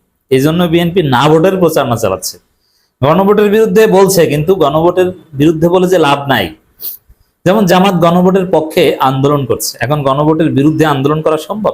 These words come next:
কিন্তু বলছে। আপনি চিন্তা করেন, একটা দল কতটা দেউলিয়া হলে জনগণের রায়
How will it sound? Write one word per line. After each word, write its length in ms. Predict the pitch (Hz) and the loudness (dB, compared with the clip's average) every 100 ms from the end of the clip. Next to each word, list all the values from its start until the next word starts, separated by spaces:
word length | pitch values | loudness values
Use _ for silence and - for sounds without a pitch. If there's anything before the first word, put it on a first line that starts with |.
| - | -4
কিন্তু 180 | 190 | -2
বলছে। 380 | 196 196 190 - - _ _ _ _ - - _ _ _ _ _ _ _ _ _ _ _ | 2 2 0 -2 -12 _ _ _ _ -20 -20 _ _ _ _ _ _ _ _ _ _ _
আপনি 220 | 151 151 175 | -4 -2 0
চিন্তা 260 | 180 180 151 | 0 0 0
করেন, 180 | 113 110 | 0 -2
একটা 180 | 113 120 | -4 -2
দল 220 | 135 160 | 0 0
কতটা 340 | 151 135 160 156 | -2 -2 -2 0
দেউলিয়া 400 | 131 135 165 185 | 2 2 2 2
হলে 200 | - - - - _ - - _ _ _ _ _ _ | 2 0 -2 -6 _ -20 -20 _ _ _ _ _ _
জনগণের 560 | 113 160 180 180 185 202 | -2 0 2 2 2 2
রায় 280 | 160 131 104 | 0 0 -2